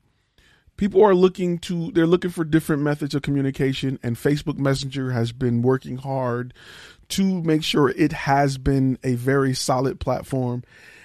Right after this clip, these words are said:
And they're trying to, you know, be the centerpiece. They're trying to take all the companies they own and route all of the messaging through all of those companies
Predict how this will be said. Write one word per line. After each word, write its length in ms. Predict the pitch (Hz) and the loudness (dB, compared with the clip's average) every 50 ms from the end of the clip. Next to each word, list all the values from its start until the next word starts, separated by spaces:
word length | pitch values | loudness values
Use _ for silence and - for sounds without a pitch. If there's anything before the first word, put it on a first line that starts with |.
| _ _ | _ _
And 320 | - 156 180 185 185 175 170 | 2 4 4 6 4 6 4
they're 100 | 165 160 | 4 4
trying 400 | 156 - 175 156 160 156 156 151 | 4 2 4 6 6 6 6 4
to, 460 | 147 - 160 151 147 143 139 135 135 - - - - - _ _ - - 190 - _ - | 2 0 -2 0 2 2 2 2 0 -2 -10 -20 -20 -20 _ _ -20 -20 -20 -20 _ -2
you 80 | 180 | 2
know, 140 | 180 156 143 | 4 4 4
be 180 | 139 143 165 165 | 4 4 4 6
the 140 | 151 151 147 | 6 6 6
centerpiece. 600 | - - 185 190 180 165 - - 127 120 117 123 | 6 4 6 6 6 4 4 2 0 0 0 0
They're 120 | 123 135 | 0 0
trying 280 | 139 - 196 165 160 160 | 2 4 4 4 4 2
to 60 | 156 | 2
take 200 | 151 - 156 147 | 2 2 2 4
all 200 | 151 147 156 175 | 4 2 2 0
the 80 | 170 170 | -2 -2
companies 480 | - 190 170 170 - - 170 165 156 151 | -2 -2 -4 -4 -4 -4 -2 -2 0 2
they 160 | 156 156 160 | 4 4 4
own 460 | - 156 160 156 160 160 151 147 143 - | 2 2 0 0 0 0 -2 -2 -4 -4
and 200 | 143 135 131 131 | -4 -4 -2 -2
route 240 | 135 143 147 143 - - | 0 0 -2 -2 -2 0
all 260 | 139 147 147 156 160 | 0 0 2 2 0
of 80 | 156 | 0
the 80 | 151 151 | 0 0
messaging 640 | 147 151 151 156 147 156 143 143 139 139 135 131 127 - - - - _ _ _ _ _ | 0 2 0 0 -2 -4 -6 -4 -4 -4 -4 -6 -10 -12 -20 -20 -20 _ _ _ _ _
through 240 | - 156 160 160 147 | -4 2 4 6 6
all 140 | 139 139 135 | 6 6 4
of 80 | 131 135 | 2 2
those 220 | 139 131 127 123 | 2 0 0 -2
companies 720 | - - 143 131 131 135 135 135 135 131 127 127 - - | -2 -2 -2 -2 -2 -2 -4 -4 -4 -4 -6 -8 -12 -18